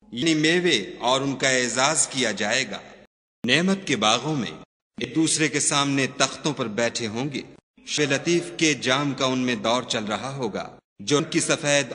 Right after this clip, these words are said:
और पीने वालों के लिए सरासर लज्जत होगी। न उससे दर्द सर हो और न वो उससे मतवाले हों,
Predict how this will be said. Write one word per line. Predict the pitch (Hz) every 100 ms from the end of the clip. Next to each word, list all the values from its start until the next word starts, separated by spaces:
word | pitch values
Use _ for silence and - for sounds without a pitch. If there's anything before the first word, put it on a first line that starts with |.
| 117
और | 123
पीने | - 139 131
वालों | 123 127 143
के | 135 135
लिए | 131 131
सरासर | 113 - 123 120 110 - 110
लज्जत | 98 107 110 151 -
होगी। | 113 90 - - _ _
न | 127 156
उससे | 156 160 151
दर्द | 143 143 127
सर | 131 151 131
हो | 123 117 104 -
और | 117 127
न | 139 147
वो | 151 147 143
उससे | 131 131 -
मतवाले | 127 120 117 120 131 160
हों, | 127